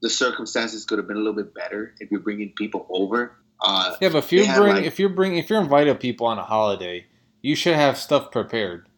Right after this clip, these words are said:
Speaker 2: You, are you
Speaker 1: Exactly.
Speaker 2: right?
Speaker 1: Exactly. Like, you're inviting people, you would think you would have a sense of pride. It's, "I'm the man of the house. I'm gonna make sure I'm, I'm set."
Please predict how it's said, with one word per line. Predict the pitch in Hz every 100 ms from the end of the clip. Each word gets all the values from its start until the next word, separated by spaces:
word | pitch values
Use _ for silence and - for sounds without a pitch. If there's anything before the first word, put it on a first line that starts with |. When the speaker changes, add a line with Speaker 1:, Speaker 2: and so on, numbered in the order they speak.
| -
Speaker 2:
You, | 127 95
are | 117
you | 120 135
Speaker 1:
Exactly. | 143 104 - -
Speaker 2:
right? | 120 151 - _ _
Speaker 1:
Exactly. | 107 95 101 147 165 113 98 90
Like, | 104 107
you're | 117 147
inviting | 117 127 156
people, | 127 117 110
you | 104 117
would | 120
think | 113 104
you | 101
would | 98
have | 95
a |
sense | - 98 -
of | -
pride. | - 107 98
It's, | 95 90 - 92
"I'm | 98
the | 92
man | 90 90
of | 90
the | 104
house. | 104 95
I'm | 92
gonna | 92
make | 90 90
sure | - 87
I'm, | - -
I'm | -
set." | - 117